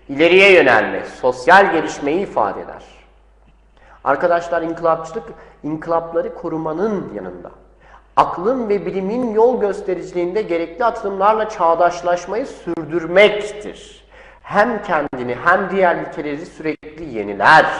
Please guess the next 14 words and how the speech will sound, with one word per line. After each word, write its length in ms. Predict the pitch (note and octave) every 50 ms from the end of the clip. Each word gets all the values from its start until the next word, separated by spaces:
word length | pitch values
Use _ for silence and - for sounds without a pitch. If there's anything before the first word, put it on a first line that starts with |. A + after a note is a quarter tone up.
| - - - - - - - - - -
O 80 | B2+
zaman 460 | A#2+ B2+ A#2+ A#2+ B2 B2 A2 - -
şifre 440 | - - - F#3+ F#3 F#3 - B2+ A#2
kelimelerim 680 | - - G#2+ G#2+ G#2 G#2 G2 G#2 G2 G#2 G2+ F#2 - - - - - - -
çağdaşlaşma, 1120 | - - C#3 C#3+ C#3+ C#3+ C#3+ C#3+ C#3+ - - B2 A2+ - - - B2+ C#3 C#3 A#2+ - - - - - -
ilerleme, 920 | C3+ C3+ C#3 C3+ C3+ B2 A2+ A2+ G#2+ G#2+ A#2+ C#3 C3+ A2 - - - - A#2
muasırlaşma 1300 | B2 C#3 D3 D3 D3 - - - C#3+ B2+ B2 B2+ B2+ B2+ - - E3+ E3 G3 A3+ A3 - - - - - - -
temel 680 | - G#2 F#2 G2 A#2+ D3 D#3 C#3+ A#2+ - - - - - -
kavramlardır. 840 | G2 F#2 F2+ F2+ F2 E2+ E2+ F2 F2 E2+ - - - - - - _ _ _ -
İşte 280 | F3 - - - A2+
ilkeler 520 | - E3 E3 D#3 - - A2+ G2 F#2 F#2 F2+
sevgili 480 | - - - A#2+ A#2 A2+ A#2 G2+ F#2+
arkadaşlar. 760 | F2 F2 F2+ - F#2 F#2 F2+ F2+ - - - D#3 E3+ E3 D3
Bunlar 280 | C#3+ C#3+ C3+ C3+ C3+